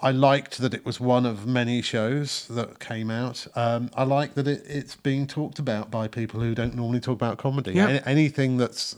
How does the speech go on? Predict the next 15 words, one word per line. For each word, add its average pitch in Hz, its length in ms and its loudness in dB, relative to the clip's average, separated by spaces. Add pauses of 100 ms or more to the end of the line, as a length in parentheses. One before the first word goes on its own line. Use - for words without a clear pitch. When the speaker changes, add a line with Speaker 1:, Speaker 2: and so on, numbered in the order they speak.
Speaker 1:
anything 127 360 0
that 120 120 -6
gets 120 300 -2
comedy 107 500 -2
talked 113 380 -2
about 101 340 -2
is 101 200 -8
fine 107 480 0 (120)
by 104 160 0
me. 104 360 -2 (360)
Um, 107 720 -2 (180)
personally, 120 600 0
I 110 140 0
found 113 720 -2
there's, 107 340 -4